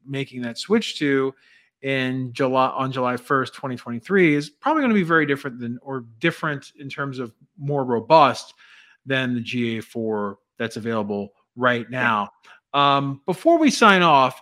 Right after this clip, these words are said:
Speaker 1: are there any other, uh, I guess, types of reporting, benefits, um, even, uh,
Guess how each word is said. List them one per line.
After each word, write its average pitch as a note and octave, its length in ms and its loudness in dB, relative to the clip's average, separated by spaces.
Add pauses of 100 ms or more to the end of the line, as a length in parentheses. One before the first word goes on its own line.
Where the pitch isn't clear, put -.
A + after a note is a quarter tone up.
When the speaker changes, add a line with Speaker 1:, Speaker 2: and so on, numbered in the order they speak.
(120)
Speaker 1:
are F#3 160 2
there G3+ 260 2
any D4+ 400 0
other, F3 720 2
uh, C3+ 920 0 (720)
I E3 100 -6
guess, D#3 300 -6 (340)
types F#3 320 2
of F3+ 80 0
reporting, D#3+ 840 -2 (420)
benefits, D#3+ 720 -2 (360)
um, B2 800 -2 (100)
even, D#3 500 -6
uh, B2+ 380 -8